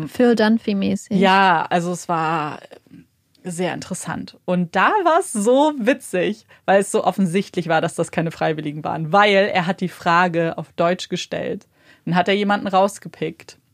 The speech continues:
Speaker 2: Erstmal sind dann zwei Leute aufgestanden, äh, weil sie sich beide angesprochen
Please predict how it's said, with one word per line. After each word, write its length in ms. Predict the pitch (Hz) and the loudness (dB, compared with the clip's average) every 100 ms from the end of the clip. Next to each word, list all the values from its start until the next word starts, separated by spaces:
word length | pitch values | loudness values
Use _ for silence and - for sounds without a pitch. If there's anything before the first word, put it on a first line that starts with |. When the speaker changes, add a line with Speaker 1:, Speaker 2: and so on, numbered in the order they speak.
| - | 0
Speaker 2:
Erstmal 340 | 196 202 214 | 2 4 2
sind 140 | 196 190 | 2 2
dann 120 | 185 | 0
zwei 220 | - 190 | 2 2
Leute 300 | 180 175 175 | 2 0 0
aufgestanden, 800 | 160 - 175 160 151 - 185 254 _ _ _ - | -2 -4 -6 -4 -4 -4 -4 -4 _ _ _ 0
äh, 100 | 190 156 | 0 2
weil 180 | 170 175 | 4 4
sie 80 | 170 | 4
sich 160 | 170 - | -2 2
beide 220 | 175 175 | 2 2
angesprochen 640 | 175 175 - 160 165 254 | -2 -4 -4 -4 -6 -10